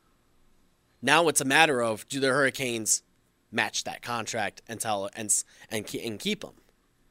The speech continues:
or does he go to Montreal and Hurricanes get draft picks? That's what it's all about now.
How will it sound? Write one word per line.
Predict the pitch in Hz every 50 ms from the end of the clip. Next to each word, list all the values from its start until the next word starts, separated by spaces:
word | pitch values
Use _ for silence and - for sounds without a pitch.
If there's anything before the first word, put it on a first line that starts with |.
| _ _ - _ -
or | 135 131 117
does | 117 117 104 -
he | 131
go | 113 127 123 117
to | 113
Montreal | 117 110 107 101 123 117 110
and | 107 110
Hurricanes | 117 110 - - 113 104 92 -
get | 107 101 - - _ _ _ -
draft | - 123 117 110 -
picks? | - - - - - - - _ _ _ _ _ _ _ _ _ _ _ _ _ _ _ -
That's | 147 147 143 -
what | 147 120 110
it's | 110 -
all | 113 101 92
about | 85 85 101 95 - -
now. | 55 -